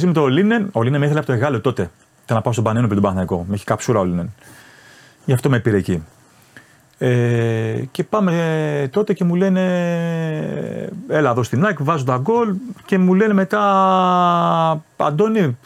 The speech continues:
κάνουμε ένα παιχνίδι στα Γιάννενα, χάνουμε και φεύγει ο Λίνεν». Με παίρνει ο πρόεδρος, μου λέει, «Θα φύγει, ρε παιδί μου, γιατί, ξέρεις, εκεί για να δει, ε». Μου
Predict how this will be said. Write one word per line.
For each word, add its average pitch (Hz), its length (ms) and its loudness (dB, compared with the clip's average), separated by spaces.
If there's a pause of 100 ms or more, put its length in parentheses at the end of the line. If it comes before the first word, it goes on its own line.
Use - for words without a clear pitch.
(340)
κάνουμε 156 220 0
ένα 151 60 0
παιχνίδι 135 220 0
στα 127 100 0
Γιάννενα, 139 360 0
χάνουμε 160 360 0
και 156 120 0
φεύγει 147 180 0
ο 131 60 4
Λίνεν». 101 280 -2
Με 104 120 -4
παίρνει 143 160 0
ο - 40 -2
πρόεδρος, 175 180 2
μου 151 60 -2
λέει, 170 100 0
«Θα 151 80 -4
φύγει, 131 220 -2
ρε 101 60 0
παιδί 139 140 0
μου, 160 60 0
γιατί, 127 360 0
ξέρεις, - 220 -18 (140)
εκεί 110 160 -4
για 104 140 -2
να 104 80 0
δει, 98 120 0
ε». 98 40 2
Μου 92 260 0